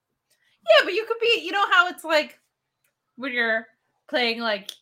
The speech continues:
pick up baseball and you need a runner, you could be like, "Ghosty on second."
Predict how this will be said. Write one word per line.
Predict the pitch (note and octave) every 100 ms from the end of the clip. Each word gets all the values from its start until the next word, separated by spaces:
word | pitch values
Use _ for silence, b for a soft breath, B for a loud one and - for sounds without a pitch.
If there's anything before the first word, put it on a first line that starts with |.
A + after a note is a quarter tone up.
| _ _ _ _ _
pick | C4 -
up | A3 G#3+
baseball | G#3 - A#3 G#3+ G#3 G#3 A3
and | G#3
you | G3+
need | G#3
a | G3+
runner, | G3 F#3+ G#3
you | A3
could | -
be | B3+
like, | C4 B3+
"Ghosty | C#4+ E4+ F4
on | E4+ E4+
second." | G4+ G4 F#4+ C#4